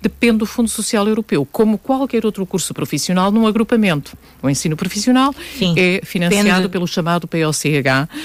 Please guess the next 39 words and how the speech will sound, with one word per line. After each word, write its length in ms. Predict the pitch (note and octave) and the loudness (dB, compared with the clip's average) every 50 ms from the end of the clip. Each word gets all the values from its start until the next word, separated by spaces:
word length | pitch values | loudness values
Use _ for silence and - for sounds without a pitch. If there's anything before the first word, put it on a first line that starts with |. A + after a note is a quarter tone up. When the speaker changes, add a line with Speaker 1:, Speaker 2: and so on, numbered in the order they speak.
| D4 A3+ - | -12 -14 -14
Speaker 1:
que 140 | - - D#3 | -8 -2 0
agora 200 | C#3+ C#3+ C#3 C3+ | 2 2 2 2
vai 120 | C3 C3 B2+ | 0 -2 -2
passar 280 | - D3 - - C3+ | -2 -4 -2 -2 -2
a 60 | C#3 | -4
ter 200 | C3+ - D#3+ C#3+ | -2 -4 -4 -2
outra 220 | D3 C#3+ - C3+ C#3 | -2 -2 -2 -2 -4
designação, 680 | C3 - D#3+ C#3 D3 D3+ C#3 - - F#3 F#3 F#3 F#3 | -2 -2 -2 0 0 0 0 0 2 2 2 2 2
porque 240 | F3+ - D3+ - - - | 0 -4 -10 -10 -4 -2
vamos 220 | D3 C#3+ C#3 - | -2 -2 0 0
entrar 300 | D#3+ C3+ - E3 D#3 D3 | -2 -2 0 0 0 0
num 100 | - D#3 | 2 2
outro 220 | D#3+ E3 E3 E3+ E3 | 2 2 0 0 -4
ci-, 280 | - - - F3 E3 - | -4 -2 -2 -2 -2 0
eh, 420 | E3 E3 D#3+ D3+ D3+ D3+ C#3+ C#3 C#3+ | 2 2 2 2 2 2 2 0 0
ci-, 240 | C#3 - - - - | -2 -4 -6 -6 -2
eh, 300 | - D3 C#3 C#3 C3+ C3 - C3+ C3 | 0 0 2 2 0 0 0 0 -2
círculo 400 | - - - - - - - D3 | -2 -4 -8 -8 -10 -8 -8 -8
de 60 | C#3 - | -4 -2
financiamento. 680 | F#3 D#3+ D#3+ D3 - D3+ C#3 - - - - - - - - C#4+ - - - - D#4+ B3+ G3 - - F3+ F3+ F3 E3+ | 0 0 0 0 0 -2 -2 -2 -2 -4 -6 -8 -16 -18 -14 -12 -10 -10 -8 -4 -4 -4 -4 -2 0 2 4 4 4
Hum, 360 | E3 E3 D#3+ D#3 D3+ D#3 D#3 C#3+ _ _ _ _ _ _ _ _ _ - - | 2 2 2 2 2 0 0 -2 _ _ _ _ _ _ _ _ _ -6 0
e 100 | - G3+ | 2 2
então 220 | C4+ B3+ - A#3 A3 | 2 2 2 2 0
o 40 | A3+ | 2
que 100 | - B3 | 0 0
é 40 | |
que 80 | A#3 - | 0 0
acontece? 600 | B3 - G#3+ F#3 - C#3 - - D3 - - - - _ _ - | 0 0 0 0 0 -2 -4 -2 -4 -6 -6 -8 -10 _ _ 0
Esta 360 | A3 A#3+ A#3 G3+ - - E3+ | 2 2 2 0 -2 -2 -2
entidade 500 | D#3 C#3 - D#3+ C#3+ D3+ C3+ C3+ C3+ - | -2 -2 -2 -2 0 0 0 0 -2 -4
que 80 | - | -4
nos 140 | D#3 C#3+ - - | -4 -4 -4 -2
financia, 640 | - E3+ E3 F3+ F3+ - - A3 G3+ A3 A#3 C#4 C4+ - - - - - - - | -2 0 2 2 0 0 0 0 2 2 2 0 -2 -6 -16 -16 -16 -16 -16 -12
financia 800 | - - - - - E4+ E4+ D4+ C4+ B3+ A#3+ - - - F3 D3+ | -10 -8 -6 -2 0 2 4 4 4 4 2 0 -2 -2 0 0
aluguer, 520 | D3+ D#3 D3+ D#3 D#3 D#3 F3 F3 F3+ F3+ | 0 0 0 -2 -2 0 2 2 2 2
mas 200 | G3+ G3+ G#3 - | 2 0 0 2
não 120 | - G3+ G3 | 0 0 0
financia 520 | - - G#3+ G#3 G#3 G3+ - - G#3 G#3 | 0 2 2 2 2 2 0 0 -2 -2
construção. 640 | - - G3+ F#3+ - - - - - - F#3 F3 | 0 -2 -4 -4 -4 -8 -10 -8 -4 -2 -2 -2